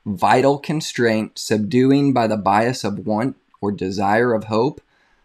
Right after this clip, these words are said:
of mind must not be abated. The drawing of the Father is the point at which election and foreordination become calling,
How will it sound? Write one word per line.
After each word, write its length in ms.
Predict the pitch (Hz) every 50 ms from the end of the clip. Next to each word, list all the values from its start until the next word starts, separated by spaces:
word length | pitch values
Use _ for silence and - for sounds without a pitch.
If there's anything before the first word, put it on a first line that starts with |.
| _ _ _ _ -
of 160 | 101 104 92 92
mind 680 | 101 101 107 107 110 113 120 131 139 151 165 160 120
must 240 | 113 107 104 - -
not 240 | 107 110 110 -
be 240 | 104 107 110 110 107
abated. 560 | - 78 90 87 101 104 113 113 123 131 131
The 100 | 98 107
drawing 340 | - 113 113 113 113 113 110
of 80 | 107 101
the 60 | -
Father 340 | - 110 110 113 113 110 107
is 160 | 101 101 87
the 100 | - 95
point 460 | _ _ - 139 143 143 127 107 - _ -
at 180 | 87 95 64
which 300 | - 110 101 - - -
election 800 | - 104 101 98 104 107 113 - - - - 107 101 95 98 95 _ _ -
and 160 | 95 92 -
foreordination 960 | _ - 110 110 107 104 104 107 104 104 101 101 104 104 - - 101 101 98
become 440 | 95 - - - 107 104 101 101 - _ _ _ _ _ _ _ _ -
calling, 600 | - - 170 175 170 139 113 98 73 65 80